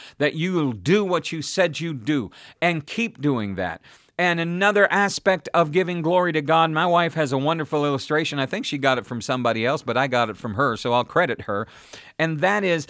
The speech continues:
to magnify the Lord. That's a, that's a term in the Bible. Uh, Psalm thirty-four three says, "Oh, let's magnify the Lord."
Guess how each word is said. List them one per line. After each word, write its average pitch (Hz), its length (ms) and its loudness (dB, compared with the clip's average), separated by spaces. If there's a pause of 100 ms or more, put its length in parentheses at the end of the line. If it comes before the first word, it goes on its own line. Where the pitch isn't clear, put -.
(140)
to 165 120 -2
magnify 160 920 2
the 139 120 2
Lord. 120 380 2
That's 156 320 -2
a, 143 180 2
that's 156 380 0
a 123 80 0
term 180 600 -2 (300)
in 139 180 2
the 123 80 2
Bible. 151 760 2
Uh, 110 240 0
Psalm 151 480 2
thirty-four 151 600 2
three 160 460 0 (220)
says, 143 360 0
"Oh, 147 180 4
let's 147 240 0
magnify 151 640 2
the 139 140 2
Lord." 143 400 2